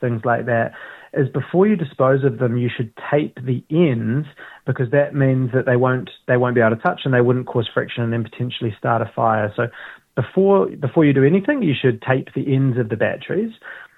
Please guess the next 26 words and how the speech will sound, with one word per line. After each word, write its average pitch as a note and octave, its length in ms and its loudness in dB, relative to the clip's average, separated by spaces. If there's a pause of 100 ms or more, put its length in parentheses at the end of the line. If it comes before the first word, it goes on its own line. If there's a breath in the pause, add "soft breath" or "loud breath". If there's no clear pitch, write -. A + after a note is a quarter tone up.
(160 loud breath)
In C#3+ 100 -2
terms G#3 220 0
of A3 100 2
where F3+ 140 4
to C3 100 0 (140)
take A#2 260 0
them, F3 180 2 (220)
uh, B2 340 2 (140)
m-, C#3+ 520 -2
most D3 380 0 (160)
large C3 360 0
retail D#3+ 460 2
outlets, D3+ 640 0
so B2+ 80 -2 (200)
re-, C#3 120 2
retail C3 520 4
stores A#2+ 360 2
and A2+ 240 -2
large A#2 240 0 (100)
supermarkets A#2+ 680 -2 (140)
can B2+ 160 -2
accept B2 440 -6
those C#3+ 260 -2
types D#3+ 260 -4
of D#3 60 -2
batteries. A#3+ 460 -4